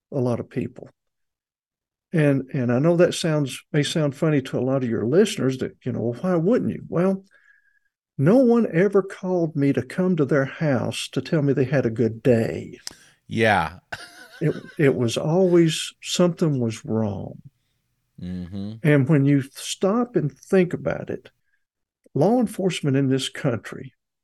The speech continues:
Speaker 1: see the very worst in the very youngest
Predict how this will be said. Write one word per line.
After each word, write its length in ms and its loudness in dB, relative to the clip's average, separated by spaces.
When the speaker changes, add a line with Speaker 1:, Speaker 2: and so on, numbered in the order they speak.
Speaker 1:
see 340 4
the 200 2
very 920 0
worst 1080 0
in 160 2
the 80 -2
very 400 -2
youngest 800 0